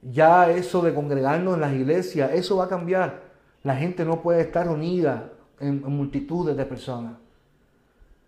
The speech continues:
Eso no significa que Dios nos ha dejado. De hecho, en la antigüedad, los cultos se hacían en las casas. Yo quiero que usted entienda algo muy importante.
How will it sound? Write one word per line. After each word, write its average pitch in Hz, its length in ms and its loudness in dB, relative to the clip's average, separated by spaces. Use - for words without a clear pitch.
Eso 165 260 2
no 185 120 0
significa 170 400 0
que 143 100 2
Dios 156 380 2
nos 139 240 -6
ha 135 100 -2
dejado. 117 560 -8
De 139 240 0
hecho, 143 360 -6
en 139 80 -4
la 135 80 -2
antigüedad, 135 640 -2
los 143 200 -2
cultos 165 420 0
se 143 60 -6
hacían 135 540 -8
en 127 80 -12
las 117 140 -12
casas. - 440 -20
Yo 147 100 -4
quiero 196 220 6
que 190 120 -6
usted 156 120 -2
entienda 160 340 -6
algo 147 200 -2
muy 127 160 -4
importante. 113 680 -14